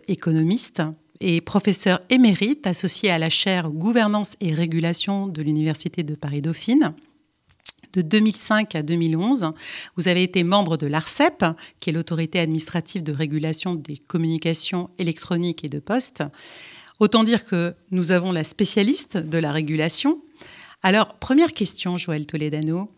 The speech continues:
Depuis vingt ans, les gafa, donc les Google, Apple, Facebook et Amazon, se sont rendus indispensables dans notre vie quotidienne. Pire, ces sociétés, les gafa donc,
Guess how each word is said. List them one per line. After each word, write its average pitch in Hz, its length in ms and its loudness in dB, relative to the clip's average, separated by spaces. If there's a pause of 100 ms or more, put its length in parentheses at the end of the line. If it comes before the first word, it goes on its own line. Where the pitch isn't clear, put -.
(560)
Depuis 220 320 2
vingt 214 440 0
ans, 170 240 -4 (560)
les 160 200 -4
gafa, 190 480 2
donc 160 320 -4
les 160 160 -4
Google, 196 600 -2 (120)
Apple, 196 540 0
Facebook 175 640 -2
et 160 40 -2
Amazon, 160 560 0 (320)
se - 160 0
sont 285 220 6
rendus 262 480 0
indispensables 247 800 2
dans 175 140 0
notre 170 180 0
vie 202 160 -4
quotidienne. 147 720 -6 (500)
Pire, 190 460 0
ces - 180 0
sociétés, 254 680 4
les 151 200 -4
gafa 175 400 0
donc, 214 380 -2